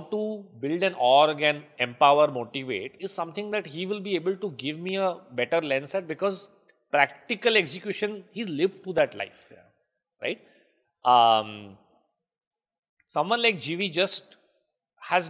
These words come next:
Speaker 1: done so well in thinking fifteen years, right?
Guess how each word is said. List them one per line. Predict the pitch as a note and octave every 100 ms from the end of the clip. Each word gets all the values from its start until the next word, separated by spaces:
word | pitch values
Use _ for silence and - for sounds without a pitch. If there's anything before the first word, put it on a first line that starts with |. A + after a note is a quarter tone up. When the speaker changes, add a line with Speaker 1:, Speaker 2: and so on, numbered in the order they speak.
| D#3
Speaker 1:
done | F3
so | F3+ - F3+ F#3 E3+
well | E3+ F3+
in | F3 D3+
thinking | C#3 E3 E3 D#3+ -
fifteen | C3+ D3 D3 C3
years, | A#2 G#2 - - _ _ _ _ _ _ _ _ -
right? | C#3